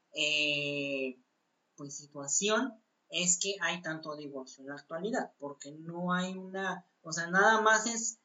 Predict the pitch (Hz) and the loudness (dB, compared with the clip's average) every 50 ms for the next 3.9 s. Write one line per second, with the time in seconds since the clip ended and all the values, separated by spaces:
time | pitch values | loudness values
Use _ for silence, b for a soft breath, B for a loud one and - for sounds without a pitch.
0 | _ _ _ - 208 208 196 190 190 180 180 185 185 185 202 208 220 226 214 196 | _ _ _ -2 0 0 2 2 2 2 2 0 0 0 0 0 0 -2 -2 0
1 | 190 185 180 175 175 180 190 185 185 202 196 175 170 - - 196 202 - 226 208 | 0 0 0 -2 -2 -2 -4 -6 -6 -6 -6 -6 -8 -8 -8 -8 -8 -8 -8 -10
2 | 196 180 - - 160 151 - 196 208 214 214 196 175 180 196 196 202 196 190 180 | -10 -12 -10 -10 -10 -10 -10 -10 -12 -14 -16 -14 -12 -12 -12 -10 -10 -10 -12 -12
3 | 165 165 170 180 - - 147 151 170 175 170 147 123 - - - - - | -12 -12 -12 -12 -12 -12 -10 -8 -8 -8 -6 -6 -8 -8 -10 -14 -18 -18